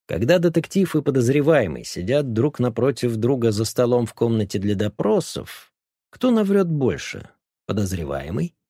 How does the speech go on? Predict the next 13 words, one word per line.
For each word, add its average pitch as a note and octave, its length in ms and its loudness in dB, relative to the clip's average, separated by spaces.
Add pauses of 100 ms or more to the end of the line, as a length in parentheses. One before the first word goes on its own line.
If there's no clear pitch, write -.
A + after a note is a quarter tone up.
(140)
или F2 260 -4
детектив? - 720 -6 (1080)
Ложь, G3+ 260 2
которую F#3 460 4
подозреваемый D#3 760 4
произносит C#3+ 680 2
в - 80 -16
комнате C#3 420 2
для A#2+ 160 2
допросов, A2+ 640 0
звучит C#3 420 0
обычно D#3 460 0
так: - 380 -6